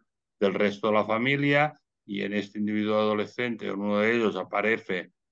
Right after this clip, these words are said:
un genotipo positivo sin manifestación de, eh, cute largo en el electrocardiograma. Esto es lo que llamamos la penetrancia, ¿vale? Mm, la enfermedad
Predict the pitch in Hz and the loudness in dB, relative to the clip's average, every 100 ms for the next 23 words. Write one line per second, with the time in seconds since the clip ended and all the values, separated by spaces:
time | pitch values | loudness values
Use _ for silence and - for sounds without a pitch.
0 | _ 107 101 104 101 - - 113 107 107 | _ -4 0 2 0 -8 -2 -2 0 -4
1 | 104 110 113 - 110 110 107 - 104 131 | -6 -10 -12 -4 -6 -4 -6 -6 -4 2
2 | 131 139 151 - - _ _ _ - - | 4 4 2 -2 -20 _ _ _ -10 -6
3 | - 127 135 127 110 107 107 101 107 101 | 0 0 0 0 0 -2 -4 -6 -4 -6
4 | - 117 117 117 110 110 113 123 _ _ | -4 -2 0 -2 0 2 0 -4 _ _
5 | _ - 104 95 92 110 104 107 101 101 | _ -14 -6 -6 -2 -4 0 2 4 2
6 | 98 107 113 - 107 104 101 98 95 90 | 2 2 2 0 -2 0 -2 -2 -4 -6
7 | - 90 90 87 85 80 82 80 - 92 | -8 -6 -2 0 -2 -4 -10 -20 -14 -10
8 | 92 90 95 101 107 101 92 92 104 101 | -4 -2 2 4 2 2 -4 -2 0 2
9 | 98 - - - _ _ - 92 104 139 | 0 -4 -16 -20 _ _ -8 -4 -2 -4
10 | - - _ _ - 95 95 95 98 - | -8 -20 _ _ -8 -4 -2 -4 -6 -8
11 | 95 90 87 95 92 95 101 110 | -4 -4 -4 -4 -2 2 4 2